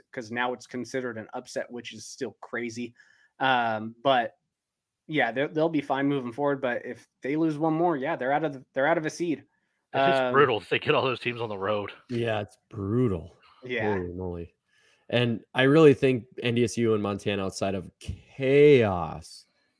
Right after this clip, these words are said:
Speaker 3: have probably punted on a top two seed. Now, there's a chance one of 'em slips in if, you know, S D S U trips up or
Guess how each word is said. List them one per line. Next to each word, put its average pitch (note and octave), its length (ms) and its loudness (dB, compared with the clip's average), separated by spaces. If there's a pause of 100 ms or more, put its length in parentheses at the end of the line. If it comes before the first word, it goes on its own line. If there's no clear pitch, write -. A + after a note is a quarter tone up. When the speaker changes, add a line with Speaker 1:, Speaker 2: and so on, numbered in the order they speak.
Speaker 3:
have G2 260 -6
probably C3+ 720 0
punted G#2+ 500 -4
on G2 140 -4
a F#2+ 80 -6
top - 500 -8
two F#2 200 -8
seed. F2 460 -12 (320)
Now, B2 200 0
there's C3 200 2
a B2+ 80 -4
chance A2+ 640 -4
one A2 140 -4
of G#2+ 100 -6
'em A2 140 -4
slips - 380 -6
in G#2+ 120 0
if, G2+ 220 -6
you G2+ 160 -8
know, E2+ 260 -8 (400)
S G2+ 140 -4
D A2 160 -2
S - 160 -8
U G#2 120 -4
trips - 440 -8
up F#2 380 -2
or E2 300 -6